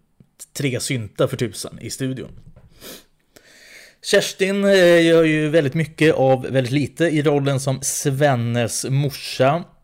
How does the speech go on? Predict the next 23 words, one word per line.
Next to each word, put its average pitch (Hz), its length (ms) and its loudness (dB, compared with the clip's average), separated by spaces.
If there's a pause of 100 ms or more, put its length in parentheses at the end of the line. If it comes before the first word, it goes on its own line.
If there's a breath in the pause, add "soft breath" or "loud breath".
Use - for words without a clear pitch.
(160)
Eh, 117 380 -2 (140)
<laughs> - 160 -10
Svennes 143 360 -2
morsa 151 420 0
så, 131 400 -2
då 120 240 -2
som 120 300 -4 (920)
inte 160 280 0
bara 127 420 4 (300 loud breath)
är 123 80 0
den 110 160 -2
som 113 140 -4
diskar 107 460 -6
och 98 140 -8
städar 113 520 -2
i 95 120 -8
deras 95 260 -10
replokal, 117 680 -2
utan 113 280 -4 (560 loud breath)
även 123 220 0
den 120 100 -4
som 113 120 -4
skriver 113 960 -4